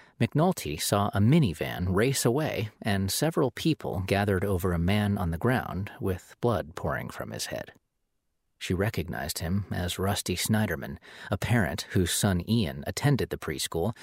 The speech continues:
and whose daughter Sophia had been a student a few years previously. McNulty ushered the children back into the classroom and tried to dial nine one one on her cell phone, but got busy signals.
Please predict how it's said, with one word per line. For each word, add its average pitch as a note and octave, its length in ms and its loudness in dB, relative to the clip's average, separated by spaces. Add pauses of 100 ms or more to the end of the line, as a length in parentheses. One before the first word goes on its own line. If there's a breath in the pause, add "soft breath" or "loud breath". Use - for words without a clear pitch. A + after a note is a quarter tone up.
(180 loud breath)
and F#2+ 220 2
whose F#2+ 200 0
daughter G#2 300 2
Sophia G#2+ 640 0
had F2 120 0
been F#2 140 4
a F2 80 2
student D#2+ 420 -2
a D2+ 40 -4
few F2+ 180 -4
years D2 260 -4
previously. - 640 -2 (720)
McNulty F2 540 -2
ushered D2+ 420 -2
the - 80 -6
children C#2+ 440 0
back D#2 300 -2
into D#2+ 160 0
the - 100 -8
classroom F2+ 560 -2 (280 loud breath)
and F2 180 0
tried G2+ 280 2
to G2 60 -4
dial F2+ 280 2
nine F2+ 320 2
one D#2+ 180 0
one F2 260 4
on D2 140 -4
her - 140 -4
cell C3+ 260 2
phone, E2 320 -6 (300 loud breath)
but - 120 -8
got F#2 200 -2
busy G2+ 260 2
signals. - 540 -8